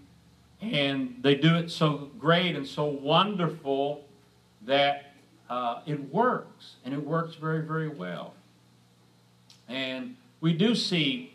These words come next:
situations where that there is, uh, still some leadership in our world today, still some people that are, that are going out and they're doing things and they're challenging things.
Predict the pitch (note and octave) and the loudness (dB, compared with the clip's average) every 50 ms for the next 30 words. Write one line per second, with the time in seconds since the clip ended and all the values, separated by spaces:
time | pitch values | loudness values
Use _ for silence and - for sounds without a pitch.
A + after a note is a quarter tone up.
0 | - - - - E3 D#3 - D3+ C#3 C3+ C#3 C#3 C#3 C3+ - - A#2 A2 A2 - | -20 -18 -12 -8 -8 -6 -6 -4 -2 0 0 0 0 -2 -6 -10 -12 -14 -14 -12
1 | - C3+ B2+ B2 B2 A#2+ A2+ A#2 A#2+ A#2+ A#2 C3+ B2+ B2 A#2+ A#2 G#2+ G#2+ - - | -8 -4 -2 -2 -2 -2 -2 -4 -8 -8 -8 -8 -8 -6 -6 -8 -8 -12 -16 -20
2 | - _ _ _ _ _ _ _ _ _ - A#2+ A#2 A2 G#2+ G#2+ G#2+ - - - | -20 _ _ _ _ _ _ _ _ _ -16 -14 -14 -12 -12 -14 -14 -8 -2 0
3 | F3+ F3+ F3 D#3 - - D#3 C#3+ C#3+ C#3 C#3+ C#3+ C#3 C#3 C#3 C3 - - A#2+ A#2 | 2 2 2 0 -2 -4 -6 -4 -4 -4 -4 -6 -6 -6 -8 -10 -8 -10 -12 -12
4 | - B2 A#2 A#2 A#2 A2 A2 A#2+ A#2+ A#2 A2+ - A2+ A2 A2+ G#2+ G2+ - - D#3 | -10 -10 -10 -8 -8 -8 -6 -6 -6 -6 -6 -8 -8 -6 -6 -6 -6 -6 -4 -4
5 | D#3+ D#3+ D#3 - D3 C3+ - C#3+ C#3 - - B2+ B2+ B2+ B2 B2 A#2 A#2 A#2+ - | -2 -2 -4 -6 -8 -6 -6 -8 -8 -8 -10 -6 -4 -2 -2 -2 -4 -6 -8 -12
6 | _ _ _ _ _ _ - C3 C3 B2+ - C3+ C#3 C#3+ C#3+ C#3 C3+ C3 C3 C3 | _ _ _ _ _ _ -8 -6 -6 -4 -2 0 0 2 2 0 0 0 0 0
7 | B2+ B2+ C3 B2 A#2 A2+ A2+ A#2 A2+ A2 A#2+ C#3+ D3 C#3+ C#3 C#3 C#3 C#3 C3 B2+ | -2 -2 -4 -6 -8 -8 -8 -8 -8 -6 -4 -2 -2 -2 -4 -6 -8 -8 -10 -10
8 | B2+ C3 C3 B2+ B2 A#2 A2+ A2 A2 G#2 - - C#3+ C#3 C#3 C#3 C#3 C#3 C3+ C3+ | -10 -10 -12 -12 -12 -12 -10 -10 -10 -10 -6 -2 2 2 4 4 2 0 -6 -8
9 | C3 B2 A#2+ B2+ C3 C3 C3 C3 C3 C3+ C3+ - - | -10 -12 -8 -8 -6 -6 -4 -6 -8 -10 -12 -14 -18